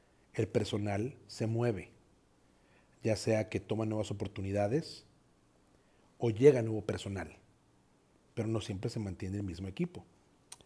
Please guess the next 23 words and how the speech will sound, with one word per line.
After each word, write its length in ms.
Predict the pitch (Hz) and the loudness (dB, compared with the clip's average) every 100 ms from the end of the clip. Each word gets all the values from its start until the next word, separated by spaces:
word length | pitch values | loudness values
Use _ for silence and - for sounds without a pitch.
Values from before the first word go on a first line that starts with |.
| _ - | _ -8
Y 120 | 117 | 0
tercero, 420 | 120 107 139 127 - - - _ _ _ _ - _ _ | 2 6 6 6 0 -20 -20 _ _ _ _ -20 _ _
conforme 640 | - 135 127 143 131 127 120 | 2 4 4 4 4 6 4
va 300 | 123 170 190 | 4 2 2
cambiando 580 | 214 190 160 156 160 147 | 2 4 4 4 4 2
la 80 | |
naturaleza 640 | 135 113 123 107 113 123 139 | 2 -2 -2 0 2 0 -2
de 80 | 123 | -2
nuestros 360 | 113 - - - | -4 -6 -10 -4
clientes, 580 | 117 113 98 - - - - - | 0 0 0 -8 -16 -18 -20 -16
conforme 280 | - 104 107 | -8 -4 0
va 120 | 107 | 0
cambiando 240 | 139 131 131 | 2 2 2
la 120 | 131 | 2
naturaleza 360 | 123 113 110 | 0 -2 0
de 80 | 107 | -2
nuestros 320 | 113 120 151 | -2 -2 -2
negocios, 600 | 139 123 135 - - - - - _ _ _ - | 0 2 0 0 -14 -18 -20 -20 _ _ _ -2
nuevos 520 | 147 160 170 202 - | 4 4 4 2 -2
procesos 600 | 196 185 - 123 - 123 | -2 0 0 -2 -2 -4
se 100 | 139 | -4
pueden 340 | - 98 92 | -4 -8 -8
implementar. 720 | 92 90 98 82 73 - - | -10 -8 -8 -8 -10 -6 -6